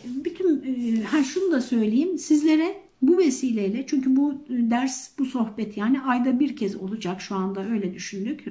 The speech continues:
Ee, en azından üç ayların başında böyle yapacağız. Belki Ramazan'da biraz daha sık yapabiliriz. Efendim, e, size, e, bazı okumalar tavsiye edeceğim. Tabii ki takip etmeyeceğim.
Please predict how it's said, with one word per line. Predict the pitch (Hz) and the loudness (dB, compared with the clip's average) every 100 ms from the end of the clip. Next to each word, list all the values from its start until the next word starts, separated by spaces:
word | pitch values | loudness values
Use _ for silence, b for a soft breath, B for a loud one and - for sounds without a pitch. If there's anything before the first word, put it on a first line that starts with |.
| - | -8
Ee, | 208 214 208 196 196 196 196 196 - 185 240 | -6 -4 -6 -8 -8 -8 -10 -12 -14 -10 0
en | 220 | 0
azından | 196 196 185 - - - | 0 -2 -4 -6 -16 -12
üç | 220 202 | -8 -6
ayların | 185 190 190 190 | -4 -4 -2 -2
başında | 196 214 208 196 | -4 -4 -4 -4
böyle | 185 175 | -4 -4
yapacağız. | 175 175 262 294 262 | -6 -8 -6 -6 -4
Belki | 233 220 196 | -4 -4 -4
Ramazan'da | 196 190 185 185 175 | -4 -4 -4 -4 -4
biraz | 170 185 170 | -6 -8 -10
daha | 170 | -12
sık | 180 - | -14 -12
yapabiliriz. | 170 170 180 165 214 349 - _ _ _ _ _ _ _ _ B B B B B B | -10 -8 -8 -6 -6 -6 -8 _ _ _ _ _ _ _ _ B B B B B B
Efendim, | 269 233 254 247 320 285 | -2 0 2 4 2 0
e, | 247 226 226 233 | 2 2 2 0
size, | 226 269 302 330 - 269 | 0 2 2 2 -4 -4
e, | 240 220 226 - | -2 -2 -6 -6
bazı | 214 262 294 294 | 0 4 4 2
okumalar | 285 - 262 262 262 262 | 0 4 6 6 4 2
tavsiye | 208 190 - 196 | 0 -2 -2 -2
edeceğim. | 180 190 233 330 - | -2 -4 -6 -6 -4
Tabii | - 285 277 | 0 2 2
ki | 262 | 2
takip | - 247 233 240 | -2 -2 0 0
etmeyeceğim. | 233 226 190 170 196 | 0 0 -2 -2 -4